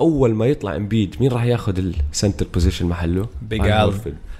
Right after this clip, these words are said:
Speaker 2: بيج
Speaker 1: وآل
Speaker 2: آل.
Speaker 1: هورفورد
Speaker 2: مم.
Speaker 1: من أذكى لاعبين الباسكت، بيعرف شو يعمل.
Speaker 2: مم.
Speaker 1: فراح يزبط.
Speaker 2: وفيترن منيح يكون بال
Speaker 1: بالضبط.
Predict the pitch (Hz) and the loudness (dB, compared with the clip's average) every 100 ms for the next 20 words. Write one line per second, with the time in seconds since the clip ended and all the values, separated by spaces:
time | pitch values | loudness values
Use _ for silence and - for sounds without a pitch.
0 | - 101 123 123 123 123 131 - 113 117 | -10 -4 0 2 2 4 4 2 -2 -2
1 | 117 - - - 113 113 107 - - - | -4 -14 -16 -12 -6 0 0 0 -10 -20
2 | - - 101 - - 131 - - 82 82 | -16 -4 -2 -2 0 0 -2 -6 -6 -6
3 | - 95 87 90 107 92 101 98 - - | -8 -4 -2 0 2 4 2 0 -4 -12
4 | - - - - - - - - - 120 | -16 -20 -20 -20 -20 -20 -20 -20 -2 0
5 | 135 110 - 107 113 101 - - - - | 0 -2 -2 0 0 -2 -6 -12 -20 -20
6 | - 107 107 95 - 113 107 98 - - | -14 -8 -6 -8 -2 0 2 -2 -6 -14
7 | - 110 123 113 107 87 - - 117 117 | -10 -6 -4 -2 -2 -4 -16 -14 -4 2
8 | 156 131 120 117 131 - - 117 104 95 | 4 4 2 2 -2 -4 -6 -4 -2 0
9 | 95 92 92 92 92 98 | 0 0 0 -2 -6 -10